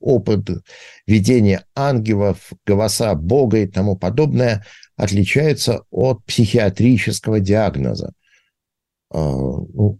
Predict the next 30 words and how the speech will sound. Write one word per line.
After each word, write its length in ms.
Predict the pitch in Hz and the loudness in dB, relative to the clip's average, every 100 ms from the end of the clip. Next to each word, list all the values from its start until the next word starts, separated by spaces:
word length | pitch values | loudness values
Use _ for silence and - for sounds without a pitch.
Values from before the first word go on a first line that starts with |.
| - | -4
тем, 180 | 87 | -4
что 180 | 76 - | -4 -8
диагноз, 520 | 95 160 220 196 101 | 0 2 2 2 2
он 100 | 175 | 2
всё-таки 400 | 170 143 - - | 2 0 -4 -4
ставится 640 | 110 - 120 131 107 - 95 | -4 -2 -2 -2 -4 -4 -4
по 300 | - 95 107 | -2 -2 0
совокупности. 1040 | - 92 95 95 87 - 92 - - - - | -2 0 -2 -2 -4 -4 -8 -8 -8 -8 -10
Есть 200 | - 87 | -12 -12
такая 340 | - - - 90 | -10 -8 -6 -4
вещь, 300 | 98 85 - | -4 -6 -6
как, 220 | - - _ - | -8 -8 _ -14
э, 140 | - - 50 - - - - - - - - _ _ _ | -8 -6 -6 -8 -10 -10 -12 -14 -16 -18 -20 _ _ _
синдром, 480 | - 110 127 196 185 _ - - - - | -6 -2 2 2 2 _ -20 -20 -12 0
то 100 | 131 | 0
есть 120 | - | 2
набор, 540 | 127 117 135 147 - - _ _ _ _ - | 2 4 4 4 0 -10 _ _ _ _ -6
э, 300 | 95 90 87 | -4 -2 -4
симптомов, 580 | - 123 143 220 190 - | -2 -2 2 2 2 0
которые, 1000 | 95 - 151 160 151 147 131 117 98 87 - | -6 -2 -2 0 2 2 2 0 -2 -4 -6
э, 200 | 90 90 90 | -4 -4 -2
позволяют 800 | 110 98 110 113 123 123 113 98 | -2 0 2 2 2 2 0 -4
психиатру 600 | - 107 - 127 135 98 | -4 -4 0 -2 -2 -2
сделать 440 | 85 101 110 98 | -2 0 0 0
вывод 360 | 104 135 110 98 - | 0 0 0 -2 -4
о 80 | |
наличии 540 | 87 92 98 110 - 95 | 0 2 2 2 0 -6
такого-то 460 | - 85 95 90 | -4 -6 -6 -4
душевного 520 | 85 - - 85 73 78 | -6 -6 -6 -4 -6 -6
расстройства. 640 | 82 - - 50 - - | -8 -8 -12 -14 -14 -20